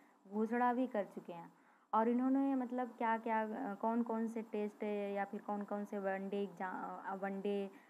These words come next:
अ, मतलब ये प्ले खेले हैं, तो उसके बारे में हम देखते हैं। इन्होंने चार टेस्ट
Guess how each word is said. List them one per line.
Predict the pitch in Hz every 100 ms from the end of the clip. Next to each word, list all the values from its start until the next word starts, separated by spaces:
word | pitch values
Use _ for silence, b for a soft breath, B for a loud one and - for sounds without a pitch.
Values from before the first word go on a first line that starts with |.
| B B
अ, | 196 190 175
मतलब | - 190 202 196 190 190 180 180
ये | 190 185 -
प्ले | 185 190 - 202 202
खेले | - 202 196
हैं, | 202 196 214
तो | 233
उसके | 220 233
बारे | 214 208
में | 214
हम | 202
देखते | 196 -
हैं। | 233 302 B B -
इन्होंने | 247 269
चार | 277 - 220 233
टेस्ट | 240 240 240 262